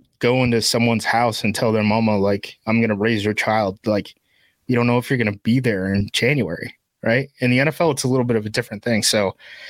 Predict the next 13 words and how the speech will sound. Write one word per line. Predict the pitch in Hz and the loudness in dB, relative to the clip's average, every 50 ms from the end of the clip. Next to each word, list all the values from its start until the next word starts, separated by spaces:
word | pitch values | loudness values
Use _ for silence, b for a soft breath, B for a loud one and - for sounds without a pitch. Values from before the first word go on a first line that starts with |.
| B B B B B B B B - | B B B B B B B B -2
to | - 180 151 143 131 131 _ _ _ - | 0 2 2 2 0 -4 _ _ _ 0
put | 185 202 | 0 2
it | 254 208 156 | 2 2 0
the | 147 | 0
shortest | 127 - - 151 160 190 196 214 214 - _ _ _ _ _ - | 0 2 2 2 4 4 2 2 0 -2 _ _ _ _ _ 2
way, | 185 202 226 269 302 - _ _ _ _ _ _ _ _ _ _ _ _ _ _ _ _ - | 2 4 4 2 0 -6 _ _ _ _ _ _ _ _ _ _ _ _ _ _ _ _ -2
they | - 135 135 | 0 0 2
extended | 131 - - - 202 262 359 359 | 2 0 0 2 2 4 4 4
him | 294 220 | 2 2
'cause | 156 208 190 143 | 2 2 0 2
they | 147 | 0
wanted | 123 131 127 139 208 247 180 - | 2 2 2 4 4 2 2 0
to. | - 131 113 | -2 -4 -4